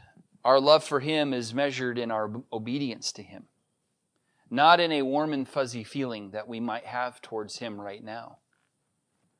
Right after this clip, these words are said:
And not to say that emotion has no part in love, but it's not the most important part. And verse fifteen says, "If you love me, you're going to need to keep my commandments."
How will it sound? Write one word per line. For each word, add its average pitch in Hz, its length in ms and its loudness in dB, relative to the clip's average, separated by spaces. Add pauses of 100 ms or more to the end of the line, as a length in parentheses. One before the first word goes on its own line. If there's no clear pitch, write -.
And 139 320 0 (180)
not 151 320 6
to 151 80 -4
say 165 260 4
that 147 160 0
emotion 143 440 -2
has 127 260 -2
no 139 160 -2
part 143 400 2
in 127 160 -4
love, 123 440 2 (840)
but 139 120 4
it's 147 160 -2
not 165 200 6
the 151 60 0
most 139 260 -2
important 120 480 -4
part. - 280 -8 (1300)
And 131 400 2 (180)
verse 147 300 4
fifteen 170 640 2
says, 131 420 4
"If 160 240 2
you 165 120 2
love 165 300 8
me, 147 440 -2 (560)
you're 143 200 -4
going 160 420 0
to 147 120 -8
need 147 200 -4
to 131 60 -4
keep - 220 -12
my 127 140 -6
commandments." - 800 -12